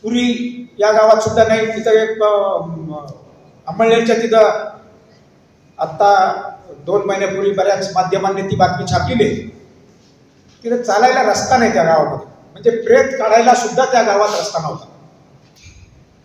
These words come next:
तालुक्याच्या रस्त्यांची परिस्थिती अत्यंत बिकट आमदार प्रशांत बंब यांच्या काळात झाली.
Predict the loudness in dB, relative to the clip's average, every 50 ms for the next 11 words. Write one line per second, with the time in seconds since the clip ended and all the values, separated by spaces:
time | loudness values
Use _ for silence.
0 | _ _ _ _ _ _ _ _ _ _ _ _ _ _ -6 -6 -4 -4 -4 -2
1 | -2 -2 0 2 2 2 2 2 -2 -4 -4 -4 -4 -4 -4 -8 -8 -6 -4 -6
2 | -6 -4 -8 -10 -10 -4 -2 -2 -2 -2 -2 -6 -6 -4 -4 -6 -6 -6 -10 -6
3 | -6 -6 -6 -6 -12 -18 -20 -20 -20 -20 -20 _ _ _ _ _ _ -16 -8 -4
4 | -2 -2 -2 -2 -6 -6 -4 -4 -4 -2 -2 -2 -2 -2 -4 -2 -4 -4 -2 0
5 | 0 0 0 0 -4 -6 -4 -4 -4